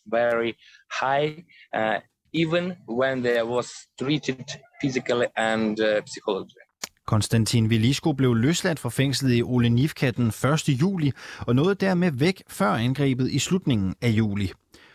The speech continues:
Speaker 2: Rusland og Ukraine er fortsat uenige om, hvem der stod bag, men Velisco er slet ikke i tvivl om, at russerne selv har rettet angrebet mod fangelejren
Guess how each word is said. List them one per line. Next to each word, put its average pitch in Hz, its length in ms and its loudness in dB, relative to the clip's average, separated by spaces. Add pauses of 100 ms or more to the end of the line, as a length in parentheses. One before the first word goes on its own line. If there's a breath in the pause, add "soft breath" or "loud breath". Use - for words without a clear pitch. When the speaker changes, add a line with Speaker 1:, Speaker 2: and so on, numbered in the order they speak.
(220 loud breath)
Speaker 2:
Rusland 113 460 2
og 92 260 -2
Ukraine 104 480 2
er 101 160 0
fortsat 147 480 0
uenige 120 480 2
om, 107 120 0
hvem 113 220 0
der 104 180 0
stod - 220 -2
bag, 117 340 -2 (360 loud breath)
men 101 180 4
Velisco 113 400 4
er 90 80 2
slet 113 240 2
ikke 104 120 0
i - 20 2
tvivl 196 340 0
om, 107 180 2
at 95 120 -2
russerne 113 400 2
selv - 300 0
har 117 180 2
rettet 101 320 2
angrebet 113 600 2
mod 107 240 2
fangelejren 113 640 2